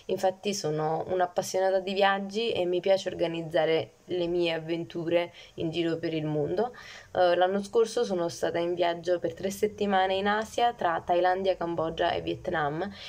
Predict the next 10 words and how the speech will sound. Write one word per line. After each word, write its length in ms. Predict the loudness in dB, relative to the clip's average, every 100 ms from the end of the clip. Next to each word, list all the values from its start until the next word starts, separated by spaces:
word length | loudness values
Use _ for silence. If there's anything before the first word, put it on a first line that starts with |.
| -16 0
e, 360 | 6 6 4 0
eh, 240 | 2 2 0 -18 -20 -20 -18 -8
mm, 360 | -4 -2 0 -2 -4
più 300 | -2 -2 2
viaggio, 540 | 2 2 2 2 2 0
più 180 | -4 -2
mi 100 | 2
rendo 340 | 2 4 0
conto 480 | 2 0 0 -2 -4
che 340 | -2 -2 -2